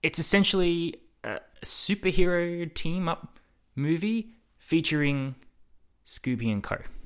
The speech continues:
Now, it didn't work for me because I didn't understand why it was happening, essentially. Shaggy and Scooby are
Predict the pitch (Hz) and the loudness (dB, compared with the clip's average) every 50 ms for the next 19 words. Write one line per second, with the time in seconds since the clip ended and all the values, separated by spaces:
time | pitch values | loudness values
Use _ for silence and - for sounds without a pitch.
0 | - - _ _ _ _ _ _ _ _ - - - - 156 156 165 156 - - | -16 -20 _ _ _ _ _ _ _ _ -20 -14 -4 0 4 4 4 4 4 0
1 | - - - - - - - - - _ _ _ _ _ _ - 151 - - 170 | -10 -20 -20 -20 -20 -20 -20 -20 -20 _ _ _ _ _ _ -12 -10 -2 2 2
2 | 190 196 220 185 - - 131 151 143 131 156 180 190 185 - - - - 151 143 | 4 4 4 2 0 -8 -12 -10 -4 2 2 4 4 2 0 -4 -6 -4 -4 -2
3 | 131 127 117 120 - - 120 120 120 110 139 156 175 180 175 - - - 147 147 | -2 -2 -4 -4 -6 -8 -6 -6 -6 -4 -2 -2 -2 -2 -4 -6 -6 -6 -4 -4
4 | 147 139 - - - 147 147 135 143 135 - - - - - - _ _ _ _ | -2 -4 -4 -4 -4 -4 -2 -2 -2 -2 -4 -8 -12 -16 -18 -20 _ _ _ _
5 | _ _ _ _ _ _ _ _ _ _ _ _ _ _ _ _ _ _ _ _ | _ _ _ _ _ _ _ _ _ _ _ _ _ _ _ _ _ _ _ _
6 | _ - 123 139 147 156 151 - 139 147 139 - - 123 123 - 120 107 92 95 | _ 2 8 8 10 10 8 4 0 -2 -4 -4 -4 -6 -6 -6 -8 -8 -8 -10
7 | 92 - 104 - - 107 101 - - 107 101 95 95 95 - _ - - _ _ | -12 -12 -10 -8 -6 -6 -6 -6 -8 -8 -8 -10 -10 -14 -16 _ -20 -20 _ _
8 | _ _ _ _ _ _ _ _ _ _ _ _ _ _ _ _ _ _ _ _ | _ _ _ _ _ _ _ _ _ _ _ _ _ _ _ _ _ _ _ _
9 | _ - - - - 156 160 160 165 156 143 139 131 - - - 143 143 135 139 | _ -10 -6 0 2 4 4 4 2 0 0 0 -2 -2 -2 0 -2 -2 -2 -2
10 | 135 131 127 120 101 - - - 113 113 107 110 | -4 -4 -4 -6 -6 -8 -6 -4 -4 -2 -4 -6